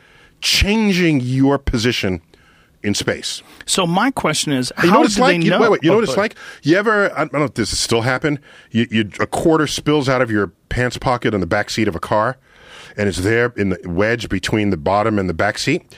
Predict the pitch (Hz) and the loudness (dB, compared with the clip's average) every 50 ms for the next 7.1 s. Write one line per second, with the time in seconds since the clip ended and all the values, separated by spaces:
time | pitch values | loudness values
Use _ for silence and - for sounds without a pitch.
0 | - - 120 110 107 104 110 117 - - 131 120 - - 147 139 139 123 113 120 | -10 -6 -4 -2 -2 -2 -2 -2 0 0 0 0 0 0 0 0 0 0 0 0
1 | 135 135 - - 143 143 143 - 113 - 110 104 113 160 165 - _ _ _ _ | 0 0 0 0 0 0 0 -2 -2 -2 0 0 0 -2 -2 -6 _ _ _ _
2 | _ _ _ _ _ _ _ _ _ _ - - _ _ _ - 101 104 98 113 | _ _ _ _ _ _ _ _ _ _ -20 -20 _ _ _ -4 -4 0 0 0
3 | 113 - _ - - 160 202 233 - - - - 127 104 95 110 123 175 190 - | -2 -2 _ -4 -2 0 0 -2 -4 -6 -4 -2 -2 0 2 2 2 2 0 0
4 | - 202 190 196 175 - - 160 143 131 - - - 123 127 151 185 214 202 - | 0 0 0 0 -2 -2 -2 0 0 0 -2 -2 -2 0 0 0 -2 -2 -4 -8
5 | - _ _ _ _ _ _ _ _ _ - 117 139 - - 123 - - 147 131 | -14 _ _ _ _ _ _ _ _ _ 0 0 0 0 -2 -4 -4 -2 0 0
6 | 131 123 117 120 117 - - 117 113 110 113 107 107 117 131 - - 85 78 - | 2 2 2 0 0 0 0 -2 0 0 0 0 0 0 0 -2 -2 -6 -6 -6
7 | - | -10